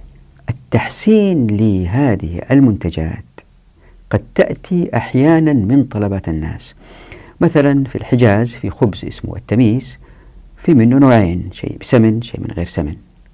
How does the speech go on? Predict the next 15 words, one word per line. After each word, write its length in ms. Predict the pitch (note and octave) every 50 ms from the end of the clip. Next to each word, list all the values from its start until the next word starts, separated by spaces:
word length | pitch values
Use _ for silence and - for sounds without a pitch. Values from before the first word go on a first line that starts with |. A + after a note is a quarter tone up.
| _ _ _ _ - _ _ -
بعض 260 | D#3+ F3 F3+ E3+ E3+
الناس 500 | D#3+ D#3 D3 D3+ D#3 D3+ D3 C#3+ - A#2
بدأوا 520 | A2 B2 B2 A#2 G#2+ G#2 A2 A2 G#2+ G2+
يطلبوا 800 | F2+ G2+ C3 C3 - B2+ B2+ B2+ A#2+ B2 B2 A#2+ A#2+ - - - G#2
إنه 300 | G2 F#2+ F#2 F#2 F2+ -
يكون 600 | - F#2+ - - - D3+ D#3 D#3 D#3 D#3+ D3+ D#3 - - - -
التميس 600 | C#3 C#3 - - C#3 C3+ C3 A#2+ B2 - - B2+
هذا 440 | B2+ B2 A#2+ B2 B2+ B2+ B2 A#2+ - - - - - - - - - _ _ _ _ _ _ _ _ _ _ -
مخلوط 600 | G#2 G#2 - - A#2 A#2 A#2+ A#2 A#2 A#2 - -
بالجبنة، 720 | F2+ F#2+ F2+ - G2+ F#2+ F2+ G#2 F#2+ - E2+ E2 F2 - G#2
والجبنة 380 | G2+ F#2 F#2 A2 G2 F#2 G#2 G#2
تسيح 440 | G2 - - G2 F#2 F#2 F2 - -
وتصير 360 | - - - - G2 - G2
لذيذة 260 | G2 G2+ G2 F2 E2 D#2
جدًا. 280 | - - - - -